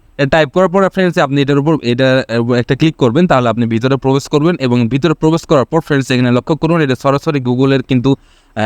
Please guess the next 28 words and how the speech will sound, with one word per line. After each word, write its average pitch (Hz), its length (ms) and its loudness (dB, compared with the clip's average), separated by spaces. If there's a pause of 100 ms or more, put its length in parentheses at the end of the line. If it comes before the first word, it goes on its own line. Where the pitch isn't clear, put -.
(140)
একটা 120 160 -2
Twitter 139 340 0
হ্যান্ডেল, 123 320 0
আহ, - 400 -8
যেটাতে 123 420 0
লেখা 120 280 0
আছে 135 220 -2
Google 127 440 0
for 139 120 4 (120)
Startups। 101 460 -2 (440)
এবং 180 200 2
ফ্রেন্ডস 190 260 0
এখানে 170 280 2
আসলেই 175 380 2
আপনি 151 240 0
কিন্তু 156 240 0
সরাসরি 151 420 0
দেখতে 131 240 -4
পাবেন, 135 300 2
এখানে 143 360 0
নিচে 131 300 0
লক্ষ্য 117 300 -2
করুন 143 280 0 (120)
followed 147 420 2 (100)
by 113 120 4 (160)
Interlink 147 520 2
Network 117 340 0 (140)
Turkey। 180 340 0